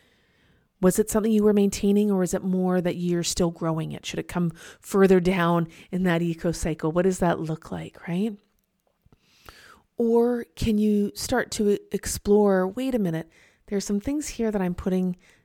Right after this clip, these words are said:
down that I want to conserve, but maybe I'm avoiding something, avo-, avoiding a conversation or being rigid about something that I'm not willing to let go of yet. I'm just gonna be curious about that."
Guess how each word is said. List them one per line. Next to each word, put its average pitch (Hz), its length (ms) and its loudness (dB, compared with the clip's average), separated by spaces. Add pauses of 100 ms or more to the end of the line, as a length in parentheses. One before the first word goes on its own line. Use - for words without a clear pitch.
(240)
down 190 280 2
that 180 80 0
I 175 40 0
want 175 180 -2
to 165 60 -4
conserve, 180 640 -2
but - 120 -4
maybe 247 300 -2
I'm 302 220 -2
avoiding 214 500 0
something, 165 600 -2 (1080)
avo-, 190 240 2
avoiding 208 320 4
a 196 60 2
conversation 202 840 2
or 190 80 2
being 185 320 2
rigid 208 260 4
about 180 180 2
something 190 300 -2
that 185 120 2
I'm 180 120 2
not 190 180 -2
willing 202 240 4
to 185 100 0
let 180 220 0
go 175 240 2
of 160 200 0
yet. 151 220 -2 (140)
I'm 294 60 -14
just - 160 -16
gonna 330 140 -4
be 277 80 -2
curious 254 480 -4
about 160 300 -6
that." - 260 -10